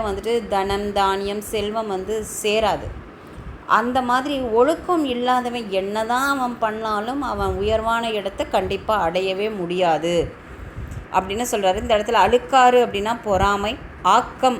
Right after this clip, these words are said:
அப்படின்னா செல்வம், உடையான் வினையாளனையும் பெயர். இதில்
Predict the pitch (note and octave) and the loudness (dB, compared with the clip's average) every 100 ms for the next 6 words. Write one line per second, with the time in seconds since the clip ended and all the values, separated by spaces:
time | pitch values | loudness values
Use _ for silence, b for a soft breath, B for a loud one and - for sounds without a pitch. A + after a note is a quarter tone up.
0 | - E3+ F3+ F3+ G#3+ F4+ - G#3+ G3 F#3+ | -4 -4 -2 -2 -4 -4 -2 0 0 0
1 | E3+ - - - - - - - G#3+ A#3 | -2 -4 -14 -20 -20 -20 -18 -2 4 4
2 | A#3 A#3 A3 E3+ - - - - - - | 6 4 4 2 -4 -12 -18 -18 -18 -16
3 | - - - G3+ G#3+ B3 B3 A3+ G#3+ A3 | -16 -18 -14 -4 0 4 4 4 0 -2
4 | A3+ A3 G3+ A#3 E4+ - - - G#3 G#3+ | -2 -2 0 0 -2 -10 -18 -16 -10 -8
5 | G#3+ | -6